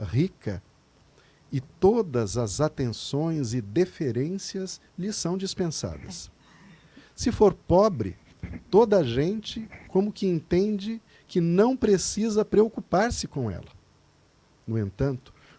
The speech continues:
quanto mais lastimoso seja a sua posição,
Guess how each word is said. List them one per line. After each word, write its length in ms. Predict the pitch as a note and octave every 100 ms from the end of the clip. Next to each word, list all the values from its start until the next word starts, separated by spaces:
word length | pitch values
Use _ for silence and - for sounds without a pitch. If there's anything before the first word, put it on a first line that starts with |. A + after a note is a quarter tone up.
| -
quanto 300 | B2+ A#2 G#2+
mais 460 | G#2 D3 F#3 D#3
lastimoso 1200 | B2 C3 E3+ - - F3+ C3+ B2+ B2 G2+ F2 F#2 -
seja 380 | - A#2+ G#2
a 40 | G#2
sua 280 | - D#3 D3
posição, 720 | C#3 A#2 A2+ - A2 A2